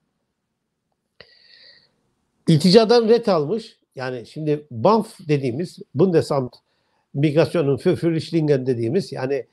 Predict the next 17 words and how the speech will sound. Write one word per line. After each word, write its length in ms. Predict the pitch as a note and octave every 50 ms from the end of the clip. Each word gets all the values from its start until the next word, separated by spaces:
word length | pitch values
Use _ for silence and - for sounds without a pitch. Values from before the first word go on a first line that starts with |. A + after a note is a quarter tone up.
| _ _ _ _ _ _ -
mülteciler, 680 | D3+ D#3+ C#3 - E3+ C#3+ C#3 D3+ E3 D#3+ D3+ D3+ F#3 -
e, 240 | D#3 D3+ D#3 D3
göçmenler 540 | C3+ C3+ D#3+ - - F3 D#3+ D3 D#3 D3+ C#3
ve 80 | C#3 C#3
mülteciler 600 | C3+ C#3 A#2 - C#3+ A#2+ A2+ C3 E3+ F3+ F3 C#3+
dairesi, 560 | B2+ - A#2 A2+ A2+ A2+ - - G3 F3+ C3
banf 280 | A2 C3+ D3 D#3+ D#3 D#3 - _
kısa 220 | - - - - C3+
adı 440 | A2+ G#2 B2+ G#3 B3+ B3 - _ _ _ _ _ _ _ -
olan 320 | F#3 G3 F#3 E3 D3 C3
kurum, 420 | - G3+ G3+ C#3+ D3 G3+ A3 - _ _ _ _ _ _ _ -
işte 340 | D3 - - F#3 D3+ - _ _
itirazsız 680 | - A3 G#3+ D3 - G3+ G3+ F#3 D3 - - F#3+ F3 E3+
ret 200 | F#3+ F3+ F3 F3+
verebiliyor, 800 | F#3 F3+ F3+ F3+ E3+ F3+ E3+ F3+ F3 F3 F3 F3+ F3+ F3+ D3+ - _ _ _ _ _ _ _ _ -
ret 340 | C#3+ C#3 G3 G#3+ - - F#3
verebiliyor. 720 | F#3 F3+ F3+ F3+ F3 F#3+ F3+ F#3 F#3 F#3 F#3 E3+ D#3+ -